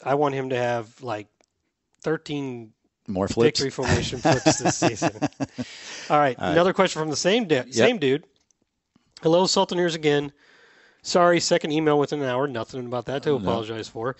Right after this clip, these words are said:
Speaker 1: Is Christian Izzian's two interceptions, one of his, one of his, I think he's saying two interceptions in his first two games, one each, the first time in Bucs history for a rookie to start their career,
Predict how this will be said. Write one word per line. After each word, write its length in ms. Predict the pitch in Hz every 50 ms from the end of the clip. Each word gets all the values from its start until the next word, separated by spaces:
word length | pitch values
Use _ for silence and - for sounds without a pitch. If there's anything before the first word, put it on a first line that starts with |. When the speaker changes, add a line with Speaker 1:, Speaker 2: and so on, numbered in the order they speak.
| - - - - _ _ _
Speaker 1:
Is 160 | - 147 135
Christian 380 | - - 208 202 - 254 214
Izzian's 380 | 180 170 160 170 165 165 151 -
two 140 | - - 170
interceptions, 680 | 170 175 160 - - 139 131 - 131 127 131 123 - - _ _ _ _ _ _ _ _ _ _ _ _ _ _ _ _ _ _ _ _ _ _ _
one 440 | - 131 139 147 151 160 165 170 156 - _ _ _ -
of 120 | 147 135
his, 120 | 135 135 143 - _ - - - 156 - _ _ _ _ _ _ _ _
one 160 | 143 139 151
of 60 | 139
his, 140 | 131 135 123 - -
I 80 | 127
think 160 | 120 - 143 123
he's 120 | 120 -
saying 220 | - 123 117 113
two 120 | - - 151
interceptions 640 | 143 135 - - 135 123 - 139 123 113 113 117 - _ _ _ _
in 180 | - 123 120 120
his 200 | 117 110 - - - _ _
first 260 | - 143 139 - -
two 120 | 139 131
games, 420 | 127 123 117 113 113 110 - - - _ _ _ _ _ _ _ _ _ _ _ _ _ _
one 200 | - 117 120 120
each, 300 | 117 107 107 - - - _ _ _ _ _ _ _ _
the 100 | 143 123
first 280 | - 165 180 165 -
time 180 | - 165 156 151
in 120 | 139 127
Bucs 220 | 117 143 139 - -
history 320 | - 147 - - 139 131
for 160 | - - 135
a 60 | 117 113
rookie 240 | 123 135 - -
to 100 | 123 120
start 380 | 107 - - - 120 123 123 117
their 140 | 123 117 110
career, 440 | - - 110 113 113 110 104 95